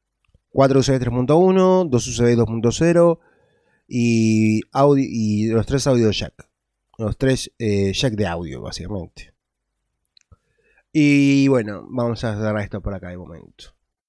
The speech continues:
O sea que ya dijimos el procesador, la memoria, la,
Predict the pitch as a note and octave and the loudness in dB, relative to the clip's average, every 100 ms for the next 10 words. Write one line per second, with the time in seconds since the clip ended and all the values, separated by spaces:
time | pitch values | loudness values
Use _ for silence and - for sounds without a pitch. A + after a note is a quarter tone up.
0 | _ _ _ _ _ _ _ _ _ _ | _ _ _ _ _ _ _ _ _ _
1 | _ _ _ - A#2+ C#3 D3+ D#3+ E3 E3+ | _ _ _ -4 0 2 2 2 0 2
2 | F#3+ F#3+ - _ _ _ _ _ _ _ | 0 -2 -12 _ _ _ _ _ _ _
3 | _ _ _ _ A#2 A2 A2 D3 G3 A#3+ | _ _ _ _ -6 -4 0 2 4 4
4 | - - _ _ _ _ _ _ _ _ | 2 -12 _ _ _ _ _ _ _ _
5 | G#2+ A2 G#2+ G#2+ B2+ F3+ G#3+ A3 A3 - | -8 -4 -2 -2 0 0 2 0 -2 -8
6 | _ _ A#2 A2 - | _ _ -12 -12 -12